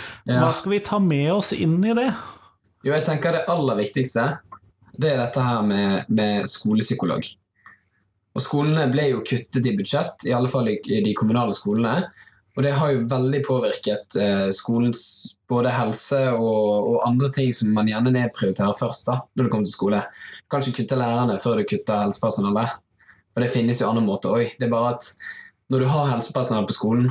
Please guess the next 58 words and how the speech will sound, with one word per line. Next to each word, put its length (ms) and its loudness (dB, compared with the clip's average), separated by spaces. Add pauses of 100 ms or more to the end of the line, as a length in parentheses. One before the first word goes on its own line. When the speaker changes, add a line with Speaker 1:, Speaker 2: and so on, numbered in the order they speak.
Speaker 1:
og 80 -2
det 160 0
tror 160 -2
jeg 80 0
skolen 320 0
nå 80 2
har 140 0
skjønt, 260 0
at 240 -2 (640)
når 140 2
du 80 0
har 180 0
de 160 -2
der 280 -2 (360)
tilgjengelig 400 2
på 80 -2
en 80 0
daglig 300 2
basis 340 0
for 140 0
folk 180 0
som 140 2
vet 180 0
at 60 -2
de 100 2
må 320 2
komme 220 0
på 80 0
skolen, 320 0 (580)
og 160 0
er 300 0 (100)
så 220 0 (100)
tett 320 -4
inn 220 2
på 100 2
elever 480 0
som 160 0
kanskje 320 -2
trenger 320 0
det, 60 0 (500)
så 140 -2
er 80 2
det 80 4
mye 260 2
lettere 320 0
for 160 0
de 60 2 (580)
å, 140 0 (160)
å 100 0
komme 240 2
til 160 0
de 140 2
med 100 -4
problemer 540 0
enn 100 2
å 60 2
dra 160 0 (100)
til 240 0